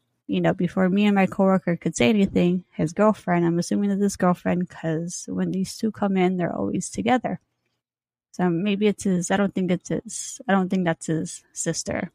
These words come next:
Maybe it's his girlfriend. But anyways, um, the girl that he was with, when they when he comes in, asks that question, the girl that he's with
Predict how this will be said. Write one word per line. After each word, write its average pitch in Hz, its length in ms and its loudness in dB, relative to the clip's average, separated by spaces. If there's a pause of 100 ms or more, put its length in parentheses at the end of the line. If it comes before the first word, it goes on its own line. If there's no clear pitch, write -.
Maybe 196 280 -2
it's 185 120 -2
his 165 120 -2
girlfriend. 170 440 -4 (800)
But 233 120 2
anyways, 208 520 0 (1200)
um, 180 540 0 (220)
the 185 100 -2
girl 208 200 0
that 214 140 0
he 214 140 0
was 214 200 0
with, 170 300 0
when 190 140 -2
they 180 200 0 (360)
when 196 100 4
he 185 200 2
comes 226 300 2
in, 220 180 4
asks 196 240 0
that 208 160 -2
question, 196 500 0
the 196 100 0
girl 190 300 2
that 185 160 2
he's 175 300 0
with 214 340 4